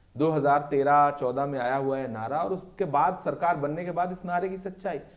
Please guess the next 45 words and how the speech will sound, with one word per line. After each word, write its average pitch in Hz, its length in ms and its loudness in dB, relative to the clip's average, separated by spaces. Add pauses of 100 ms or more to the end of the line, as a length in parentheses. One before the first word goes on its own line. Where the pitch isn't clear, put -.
(160)
अट्ठावन 180 420 -2
रुपए 170 240 -4
का 175 100 -6
पेट्रोल 170 360 -8
डीजल 160 260 -6
सौ 190 200 -6
रुपए 175 240 -4
के 165 80 -10
पास 147 340 -8
पहुंच 139 240 -12
गया, 143 120 -6
गैस 151 320 -6
सिलेंडर 170 500 -2 (260)
हजार 180 340 4
रुपए 175 240 -2
पार 160 240 -2
कर 156 160 -4
गया, 147 200 0
चार 147 240 0
सौ 147 160 -6
में 139 140 -6
बिकने 131 260 -8
वाला। 120 240 -6 (360)
क्या 220 220 4
नहीं 202 360 0
महंगा 185 280 -2
कर 170 200 -6
दिया 147 160 -4
उन्होंने? 143 240 -8
धर्म 202 280 0
की 214 100 -4
राजनीति 190 480 0
करते 196 320 -2
हैं 175 160 -4
वो, 156 200 -12 (200)
लेकिन 214 500 0 (580)
भगवान 170 400 4
कृष्ण 202 360 -2
को 202 120 0
पसंद 208 420 -2
आने 170 180 2
वाला 151 280 2
मक्खन, 165 760 -6
छाछ, 165 560 2
दूध, 165 500 -2